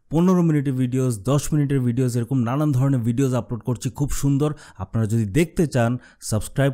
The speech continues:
করবেন আর বেল আইকনটা প্রেস করতে ভুলবেন না। So, দেরি না করে আজকের টপিকে চলে যাচ্ছি।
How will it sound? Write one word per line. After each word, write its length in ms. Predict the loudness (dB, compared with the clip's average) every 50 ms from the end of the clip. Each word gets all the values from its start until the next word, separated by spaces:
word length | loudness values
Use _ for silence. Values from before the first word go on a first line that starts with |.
| 0
করবেন 340 | 0 0 2 2 2 0 0
আর 160 | 0 -2 -2
বেল 220 | 0 0 0 2 2
আইকনটা 340 | 0 0 0 -2 -2 -2
প্রেস 260 | -4 -2 -4 -4 -4 -4
করতে 240 | -6 -6 -2 -2
ভুলবেন 380 | -2 0 0 -2 -2 -2 -2 -2
না। 80 | -2 -2
So, 160 | -2 -2 -2
দেরি 280 | 2 2 2 2 4
না 180 | 2 2 2 2
করে 200 | 2 0 0 0
আজকের 240 | 0 -2 -4 -6 -4
টপিকে 340 | -4 -2 -2 -2 -2 -4 -2
চলে 240 | -2 0 0 2
যাচ্ছি। 320 | 0 0 -2 -2 -4 -6